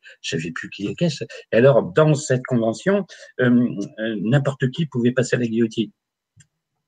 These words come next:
Il suffisait que le comité de salut public dit, euh, ben, tel groupe, euh, ne suit pas la marche de la Révolution, ou conteste l'effort de guerre, ou conteste, euh, la répression en Vendée,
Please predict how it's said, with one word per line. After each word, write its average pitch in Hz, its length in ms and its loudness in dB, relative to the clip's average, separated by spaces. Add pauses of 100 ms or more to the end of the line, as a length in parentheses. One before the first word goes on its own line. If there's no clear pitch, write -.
(800)
Il 131 60 -8
suffisait 139 640 6
que 127 140 2
le 120 180 4
comité 120 380 2
de - 60 -10
salut 120 280 2
public 113 380 -2
dit, 117 240 -2
euh, 104 180 4
ben, 110 160 2
tel 139 240 2
groupe, 131 380 4 (380)
euh, 104 440 6
ne 113 160 6
suit 131 300 -2
pas 127 260 8
la 113 100 4
marche 113 300 2
de 107 80 2
la 104 100 2
Révolution, 110 560 -2
ou 104 200 -2
conteste 113 520 -4
l'effort 104 440 0
de 107 100 0
guerre, 107 400 2
ou 104 80 -6
conteste, 110 580 -2
euh, 101 160 2 (280)
la - 40 4
répression 101 440 -2
en 101 40 0
Vendée, 107 380 4